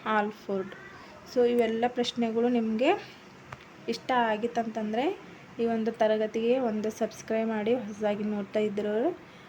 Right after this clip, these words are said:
ಮತ್ತೆ ಸಪೋರ್ಟ್ ಮಾಡಿ, ನಿಮ್ಮ ಫ್ರೆಂಡ್ಸಿಗೆ ಕೂಡ ಶೇರ್ ಮಾಡಿ.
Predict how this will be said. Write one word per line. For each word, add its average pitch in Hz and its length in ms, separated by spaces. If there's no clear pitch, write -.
ಮತ್ತೆ 226 200
ಸಪೋರ್ಟ್ 233 460
ಮಾಡಿ, 226 220
ನಿಮ್ಮ 233 200
ಫ್ರೆಂಡ್ಸಿಗೆ 214 500
ಕೂಡ 220 160
ಶೇರ್ 208 200
ಮಾಡಿ. 202 360